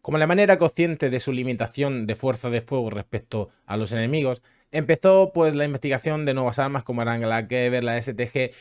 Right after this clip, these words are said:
pero claro, esto creó una serie de complicaciones burocráticas porque había muchísima limitación burocrática. El propio Reich tenía problemas de burocracia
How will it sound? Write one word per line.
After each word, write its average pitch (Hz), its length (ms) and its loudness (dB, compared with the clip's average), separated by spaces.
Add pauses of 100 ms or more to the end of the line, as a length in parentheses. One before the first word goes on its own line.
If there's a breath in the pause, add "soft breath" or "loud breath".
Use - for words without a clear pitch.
(120)
pero 147 140 0
claro, 160 240 4
esto 180 340 0
creó 156 460 4
una 165 280 0
serie 156 340 0
de 139 120 -2
complicaciones 127 600 -4
burocráticas 123 880 0
porque - 280 -8
había 151 180 -2
muchísima 147 420 -4
limitación 135 680 -4
burocrática. 127 600 0
El 113 80 -4
propio 156 340 2
Reich 143 260 -2
tenía 135 280 -6
problemas 127 360 -2
de 123 100 -2
burocracia 117 680 -4